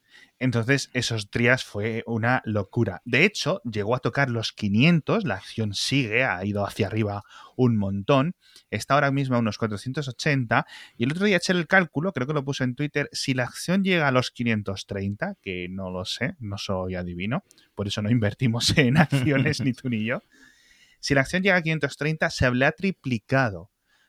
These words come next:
con respecto a los mínimos de la acción, am, a mediados de año, que me parece que se quedó como en ciento sesenta, ciento setenta. Es decir, después de todos los problemas que,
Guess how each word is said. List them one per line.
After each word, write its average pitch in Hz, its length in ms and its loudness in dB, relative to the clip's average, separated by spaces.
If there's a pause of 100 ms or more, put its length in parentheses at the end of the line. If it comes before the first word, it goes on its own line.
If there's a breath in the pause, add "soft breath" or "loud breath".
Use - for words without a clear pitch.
(120)
con 117 220 0
respecto 120 460 -2
a - 20 2
los 110 180 0
mínimos 139 540 2
de 107 180 -2
la 101 100 -2
acción, 113 640 -2
am, 92 720 -8
a 107 120 -4
mediados 107 420 2
de 104 80 -2
año, 95 280 -6
que 95 180 -10
me 95 120 -10
parece 95 220 -6
que 98 80 -4
se 95 140 -10
quedó 98 180 -6
como 101 140 -4
en 95 80 -4
ciento 98 340 -4
sesenta, 110 880 2
ciento 104 240 -6
setenta. 90 560 -14 (340 loud breath)
Es 101 100 -6
decir, 98 260 -4
después 98 320 -6
de 107 40 -2
todos 117 220 0
los 110 160 0
problemas 107 400 0
que, 104 340 0